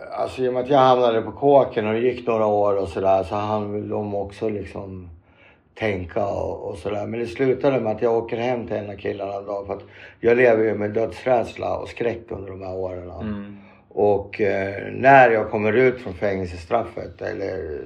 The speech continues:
Speaker 1: då åker jag bara hem till en snubbe och säger så här: "Ge mig en pistol, jag går och gör ett rån. Jag orkar inte leva med det här längre.
Speaker 2: Mm.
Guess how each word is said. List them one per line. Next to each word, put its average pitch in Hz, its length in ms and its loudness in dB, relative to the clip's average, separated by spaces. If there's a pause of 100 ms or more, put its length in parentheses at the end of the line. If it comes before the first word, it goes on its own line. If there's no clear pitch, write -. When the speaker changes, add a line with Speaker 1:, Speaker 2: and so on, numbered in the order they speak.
(720)
Speaker 1:
då 123 100 -4
åker 117 360 -2
jag 92 80 -4
bara 98 120 0
hem 110 260 -2
till 98 100 -12
en 95 120 -8
snubbe 92 320 -12
och 92 60 -12
säger 95 320 -12
så 90 140 -16
här: - 80 -8 (380)
"Ge 135 180 8
mig 117 100 4
en 98 100 0
pistol, 117 380 0
jag 92 140 -2
går 98 100 -4
och 98 60 -6
gör 98 140 -8
ett - 140 -14
rån. 87 440 -8 (400)
Jag 113 200 -2
orkar 104 180 -6
inte 92 140 -12
leva 92 300 -8
med 92 160 -12
det 87 40 -16
här 85 120 -16
längre. - 300 -18 (440)
Speaker 2:
Mm. 92 240 -12